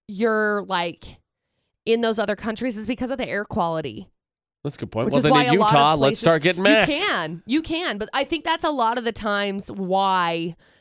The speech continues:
Speaker 1: they do face masks, because the air is garbage.
Speaker 2: That makes a lot of sense.
Speaker 1: Yeah. Pollution.
Speaker 2: <sighs> Does that mean I would feel less bad if I had slept in an air ma-, a ma-, face mask last night?
Speaker 1: Uh, maybe.
Speaker 2: Maybe.
Speaker 1: I don't know.
Speaker 2: Slightly.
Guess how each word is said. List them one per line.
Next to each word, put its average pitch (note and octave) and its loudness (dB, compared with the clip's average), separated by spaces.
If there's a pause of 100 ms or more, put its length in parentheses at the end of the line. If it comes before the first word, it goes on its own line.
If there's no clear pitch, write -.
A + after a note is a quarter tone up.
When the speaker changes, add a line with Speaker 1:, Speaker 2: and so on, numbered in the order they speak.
(160)
Speaker 1:
they G3 -4
do F3+ -6
face F#3 -8
masks, - -10 (500)
because G3 -10
the F#3 -4
air E3+ -4
is D#3+ -14 (120)
garbage. - -12
Speaker 2:
That A2 -8
makes B2 -10
a - -10
lot A#2 -4
of A2+ -10
sense. B2+ -10
Speaker 1:
Yeah. F3 -2 (960)
Pollution. E3+ -10
Speaker 2:
<sighs> - -20 (360)
Does B2 -4
that D3 0
mean D#3+ 0
I D#3 2
would C#3+ -2
feel C#3+ -2
less A#2+ -4
bad B2 0
if B2 -4
I B2 0
had A2+ -4
slept - -6
in A#2+ -6
an A#2 -6
air G#2+ -6
ma-, A#2 -6
a C3 -2
ma-, B2 -2
face C3+ -2
mask C3 -2
last C3 -2
night? C3+ -2 (1600)
Speaker 1:
Uh, G#3+ -2
maybe. C#4 -6
Speaker 2:
Maybe. G#2+ -6
Speaker 1:
I G3 -6
don't B3+ -6
know. G3 -4
Speaker 2:
Slightly. C3 -8